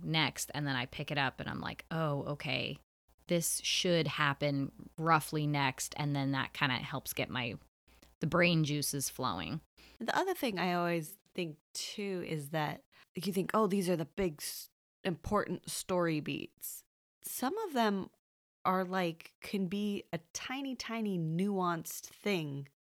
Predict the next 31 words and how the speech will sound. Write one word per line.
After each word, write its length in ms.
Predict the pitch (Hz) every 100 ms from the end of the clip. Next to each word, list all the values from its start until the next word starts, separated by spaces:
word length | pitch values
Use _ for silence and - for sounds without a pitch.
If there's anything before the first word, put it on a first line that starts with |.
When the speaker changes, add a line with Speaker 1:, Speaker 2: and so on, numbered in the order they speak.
| _ _
Speaker 2:
within 380 | 170 160 175 170
your 140 | 151 -
story. 680 | - - - - - 226 _ _ -
Sometimes 680 | - - 233 226 240 214 190
you 60 |
get 180 | 185 170
caught 200 | - 185
up, 140 | 185
like, 160 | 175 165
thinking 320 | 175 165 165
that 200 | 156 - -
every 320 | 170 165 165
single 280 | 160 170 160
beat 340 | 139 156 151 -
is, 160 | 156 147
like, 160 | 135
a 60 | 147
giant 580 | 143 151 147 147 151 -
set 340 | - 156 -
piece 360 | - 175 170 -
or 80 | -
plot 380 | - - -
point, 360 | - 196 202 - _ - - -
but 160 | 180 -
sometimes 640 | - 175 185 220 214 214
it's 240 | 180 165 -
just 260 | - 165 -
something 340 | 165 160 156
that's 200 | 147 -
happening 520 | - 151 - 160 151
within 640 | 143 147 - 160 156 147